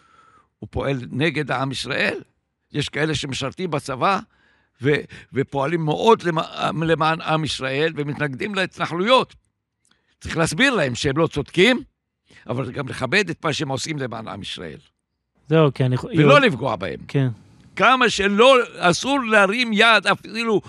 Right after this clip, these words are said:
Speaker 1: אפילו לקלל, אסור לקלל שוטר או חייל שבא לפגוע ב-, במתנחל או משהו כזה.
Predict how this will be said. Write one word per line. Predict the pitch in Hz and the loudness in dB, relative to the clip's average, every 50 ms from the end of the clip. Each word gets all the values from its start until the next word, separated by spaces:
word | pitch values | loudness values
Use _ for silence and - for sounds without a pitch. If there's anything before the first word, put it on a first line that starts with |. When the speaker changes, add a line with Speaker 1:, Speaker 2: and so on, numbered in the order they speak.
| 110 113 104 104 - - _ _ _ _ | -16 -18 -18 -18 -20 -20 _ _ _ _
Speaker 1:
אפילו | - 175 180 - 180 233 240 240 220 208 | -8 -6 -6 -4 -4 -2 0 0 2 2
לקלל, | 190 185 - - 185 185 226 247 226 175 156 | 2 0 2 2 4 6 6 6 6 4 2
אסור | 151 156 151 - - 202 240 254 233 165 - | 0 -2 -2 0 2 2 2 2 0 -4 -6
לקלל | - 156 - - - 175 214 214 190 143 | -6 -6 -6 -4 -4 0 0 0 0 0
שוטר | - - 147 - - 220 220 | -2 -4 -4 0 2 2 2
או | 175 135 | 0 0
חייל | 113 139 156 165 190 233 240 185 82 - _ _ _ _ _ _ _ | -2 -2 2 6 6 6 6 4 2 -10 _ _ _ _ _ _ _
שבא | - - - 156 117 143 151 | -8 -6 -6 -2 0 0 0
לפגוע | 147 139 117 - - 143 143 131 127 123 | 0 -2 -6 -6 -6 -4 -2 -2 -2 -4
ב-, | 98 123 107 - - - 120 117 _ | -4 -8 -8 -8 -12 -16 -18 -18 _
במתנחל | - 139 127 117 131 123 - 135 131 120 - 151 156 - | -4 -4 -4 -4 -8 -12 -8 -8 -8 -4 -4 -4 -4 -4
או | 113 107 | -6 -8
משהו | 107 - - 98 - - | -8 -10 -10 -10 -10 -10
כזה. | 87 87 - 85 71 | -10 -10 -10 -10 -14